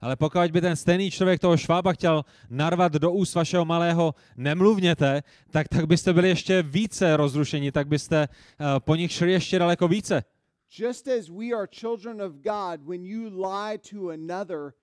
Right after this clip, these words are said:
Speaker 2: of God's children, it makes him boil with anger.
Speaker 1: A tak stejné je to s námi a s Bohem. Když my jako děti Boží lžeme nějakému dalšímu božímu dítěti, tak, eh,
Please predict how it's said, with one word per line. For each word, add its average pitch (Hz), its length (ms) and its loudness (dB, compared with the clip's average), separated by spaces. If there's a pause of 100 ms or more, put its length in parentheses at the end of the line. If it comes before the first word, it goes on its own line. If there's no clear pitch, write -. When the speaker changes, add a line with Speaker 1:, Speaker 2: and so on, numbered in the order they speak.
(260)
Speaker 2:
of 151 120 -12
God's 180 480 -8
children, 156 760 -8 (220)
it 190 180 -10
makes 185 360 -8
him 165 280 -10 (160)
boil 156 520 -8
with 135 140 -14
anger. 127 440 -16
Speaker 1:
A 120 60 -12
tak 139 140 -2
stejné 170 300 2
je 175 60 2
to 170 140 0
s - 160 -8
námi 185 320 -2
a 156 80 2
s 107 100 -6
Bohem. 170 340 2
Když 139 280 -2
my 151 120 -4
jako 208 260 0
děti 175 280 0
Boží 147 540 2 (320)
lžeme 143 800 0 (280)
nějakému 170 540 0
dalšímu 170 760 0
božímu 160 540 -2
dítěti, 156 680 -2 (420)
tak, 156 300 -2
eh, 156 60 4